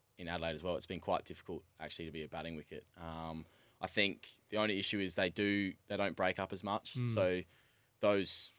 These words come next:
Speaker 1: you know, the, the day, end of day three, day four doesn't, you don't see as many cracks and break up, and the spinners maybe not coming involved as you would once see before.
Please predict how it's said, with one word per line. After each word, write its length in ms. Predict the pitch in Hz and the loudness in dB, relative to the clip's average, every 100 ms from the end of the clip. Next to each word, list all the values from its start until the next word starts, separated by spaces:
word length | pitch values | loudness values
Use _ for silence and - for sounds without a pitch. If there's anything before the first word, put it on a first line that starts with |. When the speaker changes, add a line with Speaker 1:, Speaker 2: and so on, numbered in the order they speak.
| - | -8
Speaker 1:
you 80 | 107 | -4
know, 140 | 92 87 | -2 -2
the, 160 | 92 - _ | -4 -8 _
the 80 | 107 | -4
day, 320 | 104 98 92 - | 2 4 2 -4
end 160 | 104 | -4
of 60 | 98 | 0
day 120 | 95 92 | -2 -2
three, 280 | - 92 92 | -2 -2 0
day 180 | 90 90 | 0 0
four 440 | - 98 90 90 | -2 0 2 2
doesn't, 320 | 98 87 95 | 0 -4 -6
you 40 | 92 | -6
don't 140 | 92 | -4
see 140 | - 90 | -4 -6
as 80 | 85 | -6
many 140 | 87 82 | -8 -8
cracks 460 | - 85 85 - | -4 -2 -2 -8
and 200 | 80 78 | -12 -10
break 300 | 87 82 82 | -4 -4 -2
up, 200 | 87 85 | -4 -4
and 180 | 82 78 - _ _ _ _ - | -6 -10 -14 _ _ _ _ -10
the 60 | |
spinners 380 | - 110 98 87 | -4 -2 0 -2
maybe 280 | 104 92 90 | 0 0 2
not 260 | 90 87 - | 0 -2 -4
coming 240 | - 92 87 | -10 -6 -4
involved 340 | 87 87 90 | 0 0 0
as 220 | 85 - - | -2 -6 -14
you 120 | 87 | -10
would 200 | 92 85 - | -8 -8 -10
once 240 | 95 90 - | -10 -8 -6
see 140 | 98 | -6
before. 500 | 87 - 92 147 | -6 -4 0 0